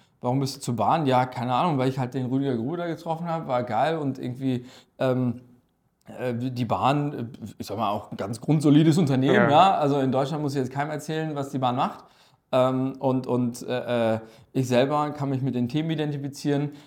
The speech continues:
Speaker 1: Ähm, die, mein, mein, das, was ich kann, macht einen Unterschied.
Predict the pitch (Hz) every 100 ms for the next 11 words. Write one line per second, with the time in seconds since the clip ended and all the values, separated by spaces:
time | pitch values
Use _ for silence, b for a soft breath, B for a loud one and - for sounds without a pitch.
0 | B - 120 113 117 139 139 120 120 117
1 | 117 120 113 117 117 117 113 98 117 -
2 | - 123 135 127 - - 143 170 180 143
3 | 143 135 143 170 190 190 - 190 208